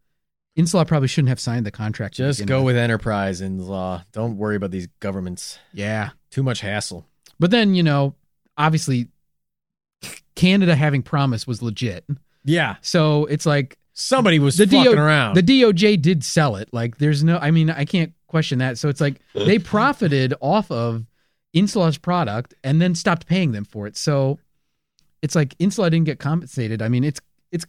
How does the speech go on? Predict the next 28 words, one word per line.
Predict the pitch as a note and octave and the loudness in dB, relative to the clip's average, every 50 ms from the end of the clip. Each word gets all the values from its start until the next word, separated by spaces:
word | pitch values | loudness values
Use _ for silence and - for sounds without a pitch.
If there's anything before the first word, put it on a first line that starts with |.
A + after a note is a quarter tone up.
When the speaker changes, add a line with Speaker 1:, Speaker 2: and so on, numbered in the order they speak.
| _ - | _ -10
Speaker 1:
it's | - - | -10 -6
pretty | - - D#4 A#3 | -2 0 0 0
fucked | E3 - C3+ - - | 0 -2 -4 -6 -6
up, | G#2 F#2 F2 - - | -10 -12 -12 -10 -8
to | - | -8
be | G2+ G#2+ G2 | -6 -6 -6
honest. | F#2+ F#2 F#2 G2 B2 | -8 -8 -6 -6 -4
Speaker 2:
It's | F#3+ - - | -6 -6 -8
pretty | _ _ - A#3 G3 | _ _ -6 -4 -4
fucking | - - - D3+ - _ - C#3+ C3 C3 | -4 -6 -10 -14 -12 _ -10 -10 -10 -10
messed | C#3 D#3 D#3+ D#3 - _ - | -10 -10 -12 -12 -14 _ -14
up. | D#3 D#3 D#3 - _ - | -14 -14 -14 -14 _ -2
Speaker 1:
But, | G#3+ A3 - - - | -2 -2 -2 -2 -2
you | C#4 B3 | -2 0
know, | F#3 D3+ D3 | 2 2 2
does | D3+ F3+ E3 F3 | 2 2 0 0
it | F3 | 0
mean | D#3+ C#3+ A#2+ G3 G#3 F3 E3 | 0 0 0 0 0 0 0
that, | E3 D#3+ - | -2 -2 -2
is | F3+ F#3+ | -2 -2
it, | F#3 D3+ | 0 0
like, | E3 D3+ D3 C3 - _ | 0 0 -2 -4 -6 _
evidence | - C3+ D3 D#3 D#3 D#3+ E3 E3 D3 | -6 -4 -2 0 0 0 0 0 -2
of | B2+ - | -6 -6
some | - C3+ A#2+ | -6 -6 -6
huge | G#2 - - G#2+ A2 A2+ - - | -6 -8 -8 -8 -8 -8 -10 -12
conspiracy? | - E3 - - - F#2+ G#2 A#2+ - - D3 E3 F3+ E3 - - _ _ _ _ _ _ _ _ _ _ _ _ _ _ - | -16 -18 -18 -12 -10 -8 -8 -6 -6 -4 -4 -6 -6 -8 -12 -20 _ _ _ _ _ _ _ _ _ _ _ _ _ _ -12
Ah. | B2 B2+ C#3+ C#3+ C#3+ D3+ D#3 D#3 E3 D#3+ E3 E3+ E3+ E3+ E3 E3 E3 E3 E3 D#3+ D#3 C3+ | -8 -6 -2 2 2 4 4 4 4 4 4 4 4 4 4 4 4 4 2 2 0 -2